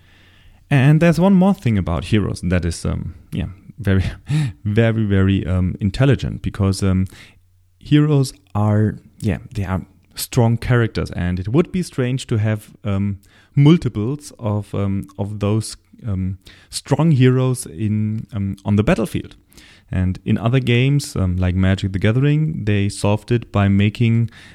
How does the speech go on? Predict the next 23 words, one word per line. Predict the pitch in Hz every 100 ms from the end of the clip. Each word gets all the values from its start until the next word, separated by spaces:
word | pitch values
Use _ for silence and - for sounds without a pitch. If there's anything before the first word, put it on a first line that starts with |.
| - 101
um, | 101 101 98 101 - _ -
those, | - 101 101 -
um, | 92 90 90
strong | - 107 110
individual | 107 98 98 113 123 107 107
heroes, | 104 127 139 131 -
um, | 107 104 104 98 - - - _ _ _
um, | 98 98 98
legends. | 123 - - - - _ _ _ _ _
And, | 98 90 92 92
um, | 87 92
the | 101
legend | 117 - 135 113
rule | 127 123 120
says | 120 113 117 117
that | 107 104 98
you | 104
can | 104
only | 87 98 101
have | 95 92
one | 92 95 101
of, | 95 -
um, | 95 90 90